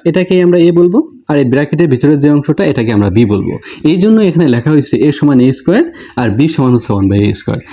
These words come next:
তাহলে আমরা এই যে, যে সূত্রটা এ আর বি দিয়ে, আহ, পড়েছি,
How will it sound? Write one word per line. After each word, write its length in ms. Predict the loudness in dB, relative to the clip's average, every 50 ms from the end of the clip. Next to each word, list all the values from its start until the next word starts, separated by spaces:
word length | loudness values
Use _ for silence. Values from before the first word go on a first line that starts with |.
| -20 -8 -4
তাহলে 320 | -2 0 0 0 -2 -4 -2
আমরা 380 | -2 0 0 0 0 -2 -2 -6 -8 _ _ _ _ _ -4
এই 80 | -2 0
যে, 120 | 0 0
যে 160 | 0 -2 -2
সূত্রটা 440 | -2 -2 -4 -2 -2 -2 -2 -2 -2
এ 240 | 0 0 0 0 0
আর 120 | -2 -2
বি 220 | -2 0 0 0 2
দিয়ে, 300 | 2 2 0 0 -2 -6 -12 _ _ _ -8 -6
আহ, 140 | -4 -4 -4 -2
পড়েছি, 500 | -2 -2 -2 -2 -4 -4 -4 -4 -4